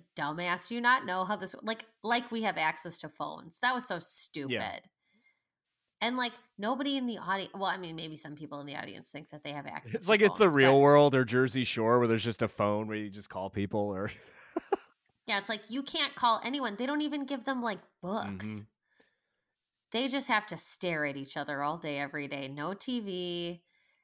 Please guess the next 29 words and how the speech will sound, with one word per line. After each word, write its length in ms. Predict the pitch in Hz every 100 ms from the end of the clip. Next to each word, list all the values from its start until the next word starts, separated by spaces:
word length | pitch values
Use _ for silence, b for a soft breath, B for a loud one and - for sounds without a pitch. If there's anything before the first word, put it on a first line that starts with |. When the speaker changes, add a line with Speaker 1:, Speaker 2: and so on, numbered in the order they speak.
| _ _ _ _ _ _
Speaker 1:
Ugh, 340 | 214 240 220 170 -
no 260 | 196 208
Speaker 2:
Yeah. 100 | 214
Speaker 1:
internet, 600 | 196 196 185 180 185 180 - _ _ _
no 220 | 180 214
books. 720 | 190 202 185 190 - - - - _
It's 220 | 190 185
worse 340 | 175 185 196 -
than 240 | 247 226
prison. 600 | 220 190 180 175 170 170 202 -
<laughs> 160 | -
Speaker 2:
Yeah. 100 | 202 196 - 202 - 208 - - - - - _ - B B -
Speaker 1:
Just 220 | - 160
kidding. 200 | - 226 - -
Speaker 2:
<laughs> 340 | 131 - -
Speaker 1:
Um, 440 | 190 180 175 170 - _ _ _ _
'cause 180 | 254 208
they 120 | 208 190
get 160 | 190 131
endless 420 | 185 190 185 -
alcohol, 500 | 160 165 156 135 -
so 160 | - 127
it's 160 | -
better. 400 | - 160 120 95
Speaker 2:
Mm-hmm. 720 | 85 85 _ _ _ _ -
Speaker 1:
Um, 320 | 185 165 143 135
Speaker 2:
That's 200 | 117 -
much 180 | 92 -
better. 240 | 82 92